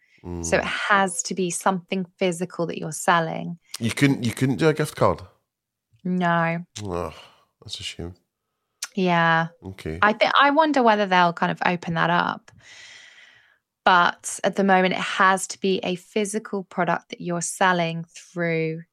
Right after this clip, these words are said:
Speaker 1: your website or an e-commerce platform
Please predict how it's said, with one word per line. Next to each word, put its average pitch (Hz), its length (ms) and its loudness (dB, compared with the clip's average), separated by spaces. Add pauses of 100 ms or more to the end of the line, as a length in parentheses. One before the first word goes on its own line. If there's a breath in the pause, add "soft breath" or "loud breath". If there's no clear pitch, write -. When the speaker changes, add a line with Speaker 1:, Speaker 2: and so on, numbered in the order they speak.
(240)
Speaker 1:
your 165 640 0
website 160 640 -2
or 160 280 0
an 156 140 -4
e-commerce - 760 -8 (180)
platform 165 720 -6